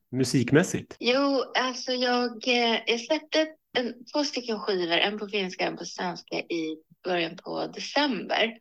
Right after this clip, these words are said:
Speaker 2: Och de, eh, ska vi ut och, och turnera med lite grann här i Sverige och Finland under våren och sommaren. Men sen så håller jag på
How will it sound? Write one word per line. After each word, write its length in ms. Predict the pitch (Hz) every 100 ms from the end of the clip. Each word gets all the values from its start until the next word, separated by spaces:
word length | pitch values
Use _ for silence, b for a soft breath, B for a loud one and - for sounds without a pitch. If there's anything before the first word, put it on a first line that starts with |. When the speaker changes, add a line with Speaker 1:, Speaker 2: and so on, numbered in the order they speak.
| -
Speaker 2:
Och 200 | 196 196
de, 600 | 196 220 214 214 220 214 214
eh, 600 | 202 190 185 - - -
ska 180 | - 202
vi 160 | 185
ut 220 | 160 -
och, 600 | 170 160 156 151 - - -
och 180 | 170 -
turnera 440 | 185 170 196 233
med 200 | 196 -
lite 580 | 185 - _ - - 139
grann 460 | 139 143 - - -
här 340 | 139 - -
i 200 | - -
Sverige 440 | - 175 180 185
och 60 | 190
Finland 760 | - - 190 196 214 233 240 220
under 480 | 202 196 196 196 196
våren 440 | 196 208 208 214
och 100 | 214
sommaren. 800 | - - 214 208 190 185 214 294 - B B B B B B
Men 200 | - 196
sen 300 | 196 220 233
så 180 | 233 240
håller 180 | 254 254
jag 140 | 262
på 240 | - 202